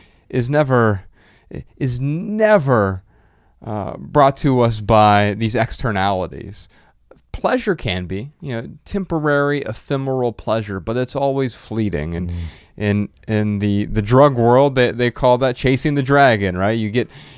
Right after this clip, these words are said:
Speaker 1: you, you get high and you're like, "I, I need to return to that again." Well, we get high from consumerism and we try to return to that, but of course it never works. It doesn't bring us that contentment we're actually searching for.
Speaker 2: Yeah, definitely. Tara,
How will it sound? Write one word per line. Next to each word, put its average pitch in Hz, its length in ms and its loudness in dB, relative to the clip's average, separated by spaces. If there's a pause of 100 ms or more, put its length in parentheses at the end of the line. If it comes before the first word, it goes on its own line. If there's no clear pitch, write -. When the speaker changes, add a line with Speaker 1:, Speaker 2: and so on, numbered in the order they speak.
Speaker 1:
you, 107 100 -4
you 110 200 -4
get 123 160 0
high 127 460 4
and 135 120 0
you're 120 100 0
like, 113 160 2
"I, 123 160 2
I 107 140 -2
need 131 280 -6
to 120 120 -2
return 127 600 -6
to 127 140 -6
that 107 440 0
again." 110 460 -6
Well, 110 320 -4
we 120 180 -6
get 135 160 -2
high 113 340 2
from 113 180 -8
consumerism 95 1000 -6 (340)
and 101 80 -4
we 98 60 -2
try 127 240 2
to 123 80 0
return 120 440 -4
to 87 120 -10
that, 85 320 -8
but 87 160 -10 (120)
of - 120 -20
course 110 280 -6
it 101 60 -8
never 101 240 -2
works. 92 300 -2
It 98 40 -10
doesn't 113 260 0
bring 110 260 2
us 92 100 -2
that 92 160 -2
contentment - 640 -4
we're 95 140 -2
actually 90 280 -2
searching - 420 -10
for. 82 380 -20
Speaker 2:
Yeah, 90 280 -4 (220)
definitely. 92 340 -4
Tara, 117 340 0